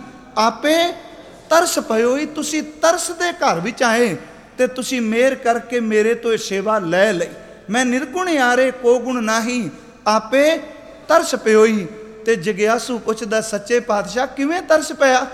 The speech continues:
ਕਹਿਣ ਲੱਗੇ, "ਤਰਸ ਪਿਆ, ਮਿਹਰਾਮਤ ਹੋਈ।" ਪਤਾ ਕੀ ਮਿਹਰਾਮਤ ਹੋਈ? ਸਤਿਗੁਰ ਸੱਜਣ ਮਿਲਿਆ। ਗੁਰਮੁਖੋ, ਗੁਰੂ ਤਾਂ ਬੜੇ ਮਿਲ ਜਾਣਗੇ,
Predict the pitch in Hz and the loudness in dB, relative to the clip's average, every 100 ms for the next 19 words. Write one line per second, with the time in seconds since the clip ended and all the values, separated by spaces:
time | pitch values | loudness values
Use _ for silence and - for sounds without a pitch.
0 | - - - 220 247 233 208 277 - 262 | -14 -20 -6 -2 0 0 0 -2 -2 0
1 | 277 269 262 - 233 240 254 247 247 214 | 0 -2 -6 0 4 4 4 2 0 0
2 | 185 226 269 269 226 - 190 151 208 302 | 2 2 2 0 -2 -2 -2 0 2 2
3 | 208 - - - - - - 196 254 302 | 0 -10 -20 -20 -20 -10 -6 -2 0 0
4 | 320 320 311 285 294 311 302 262 240 240 | -2 0 2 4 2 0 0 2 2 -2
5 | - - - - 190 214 226 226 240 - | -10 -20 -16 -8 -4 -4 -4 -4 -4 -2
6 | 202 165 208 185 156 139 - - - - | -2 -2 -4 -4 -6 -8 -14 -20 -20 -20
7 | _ _ 143 190 220 226 240 262 285 - | _ _ -6 -2 -2 0 2 4 2 -6
8 | - - - 139 180 233 254 - 240 185 | -18 -20 -18 -6 -2 -2 -2 -2 -2 -2
9 | 196 233 233 220 185 214 208 214 196 143 | 0 0 0 -2 -2 -4 -2 0 0 -4